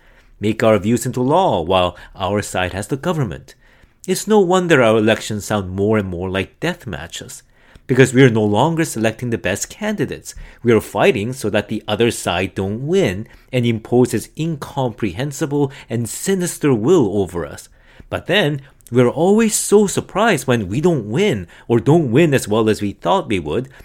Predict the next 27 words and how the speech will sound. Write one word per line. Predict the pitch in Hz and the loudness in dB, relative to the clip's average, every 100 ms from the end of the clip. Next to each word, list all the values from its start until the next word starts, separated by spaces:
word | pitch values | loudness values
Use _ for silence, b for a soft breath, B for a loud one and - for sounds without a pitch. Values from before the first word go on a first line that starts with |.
| B | B
because | - 131 135 | 0 0 2
there | 131 | 4
were | 135 | 4
so | 127 - 190 | 2 -2 0
many | 196 190 | 0 0
more | 180 175 | 2 2
people | 170 - 214 123 147 127 | 0 -2 -4 0 -2 -2
on | 120 | -2
the | 135 127 | -2 -4
other | 101 123 127 | -4 -2 -2
side | - 87 92 101 | -2 -2 -2 -2
than | 117 | -4
we | 117 147 170 | -4 -4 -4
imagined. | 165 185 214 - 87 69 - b b b b b | -4 -6 -6 -6 -8 -10 -18 b b b b b
But | 98 | -2
we | 110 | 2
don't | 165 139 | 2 0
understand | 120 107 - 80 71 | 0 -2 -4 -6 -6
why. | 82 131 147 78 82 127 _ _ | -6 0 0 -2 -8 -18 _ _
Why | 98 101 104 | -2 2 2
good, | 87 113 113 131 | 0 0 2 2
sensible | - - 110 139 135 104 | 0 -6 -4 -2 -2 -4
people | - 98 120 | -6 -6 -2
would | 104 107 | -2 -2
hold | - 117 107 87 82 | -2 -2 0 -2 0
those | 107 156 127 82 | 4 6 4 2
views. | 85 78 92 - | -10 -12 -14 -20